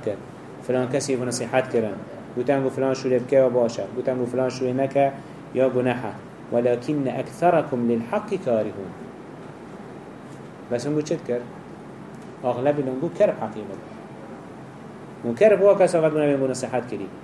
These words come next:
و كرب وا نصيحات قد بنا بين هنگو تاتي نكرن. و عمل وا نصيحات ند كر بين جلنگو تاتي نكرن. به هند ده چه بجنه؟ ده بجنه: "إنكم ماكثون". للناف عذاب ده مينن حتى حتى. هذا جزاء وا كسا هذا نصيحتي قبيل نكر.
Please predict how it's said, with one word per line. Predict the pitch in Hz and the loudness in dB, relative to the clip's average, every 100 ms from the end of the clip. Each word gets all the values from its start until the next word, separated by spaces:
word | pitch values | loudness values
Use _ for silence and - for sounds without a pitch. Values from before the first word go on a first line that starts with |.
| - - 120 | -16 -6 -4
و | 120 | 4
كرب | 170 156 | 4 4
وا | 165 | 2
نصيحات | 165 151 139 147 | 2 0 0 2
قد | 151 147 | 4 4
بنا | 143 135 | 4 2
بين | 127 | 2
هنگو | 131 135 | 0 0
تاتي | 127 127 | 0 0
نكرن. | 120 117 113 - - - - 123 | -2 0 -2 -4 -12 -10 0 2
و | |
عمل | 127 143 170 160 147 | 4 4 4 4 4
وا | 170 | 4
نصيحات | 160 151 139 143 | 4 2 0 2
ند | 151 165 165 | 2 2 4
كر | 151 | 4
بين | 143 | 4
جلنگو | 135 135 135 | 4 2 2
تاتي | 131 120 | 0 0
نكرن. | 117 113 123 170 185 - - - | 0 0 0 -2 -4 -12 -16 -2
به | 139 | 2
هند | 160 220 | 4 6
ده | 202 | 4
چه | 180 180 | 4 4
بجنه؟ | 143 120 175 | 4 4 2
ده | 143 | 2
بجنه: | 139 | 0
"إنكم | 175 196 202 202 170 | -2 -2 -4 -2 -2
ماكثون". | 117 101 - - 101 - - - - - - - - - - - | -2 -2 -8 -10 -10 -14 -16 -18 -16 -16 -16 -16 -16 -14 -12 -2
للناف | 117 143 147 131 | 2 4 4 2
عذاب | 117 120 123 | 2 2 4
ده | 156 165 | 4 4
مينن | 170 214 214 - | 4 2 0 -2
حتى | 120 135 | 2 4
حتى. | 110 98 - - - - - | 2 -2 -10 -14 -16 -16 -2
هذا | 160 202 | 2 4
جزاء | 190 175 202 202 | 4 4 4 4
وا | 190 214 | 6 6
كسا | 214 165 151 151 196 214 - - - - - - - | 6 4 4 4 4 2 -4 -14 -16 -16 -14 -10 0
هذا | 143 180 190 196 - | 4 4 4 0 -6
نصيحتي | 127 135 147 139 | -4 -2 0 0
قبيل | 135 123 123 | 2 2 4
نكر. | 113 110 | 2 0